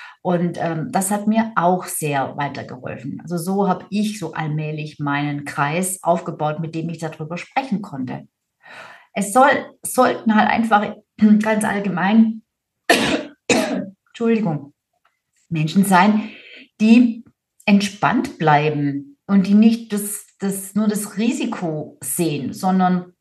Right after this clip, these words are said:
die das auch vielleicht mit einem gewissen Abstand anschauen können, die nicht so, nicht so emotional involviert sind. Und auch vielleicht Leute, die eben,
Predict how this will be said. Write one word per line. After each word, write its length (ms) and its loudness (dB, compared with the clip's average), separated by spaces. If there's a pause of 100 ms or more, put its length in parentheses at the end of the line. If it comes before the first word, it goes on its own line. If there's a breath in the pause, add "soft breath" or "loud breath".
(520)
die 140 4
das 180 4
auch 240 4
vielleicht 280 2
mit 160 0
einem 140 0
gewissen 420 -4
Abstand 580 -4
anschauen 540 -6
können, 440 -6
die 120 -4
nicht 220 0
so, 320 -4 (580 loud breath)
nicht 260 2
so 120 0
emotional 800 2
involviert 680 -2
sind. 380 -10 (560 loud breath)
Und 320 2
auch 360 6
vielleicht 560 0 (320)
Leute, 420 2
die 240 2
eben, 520 2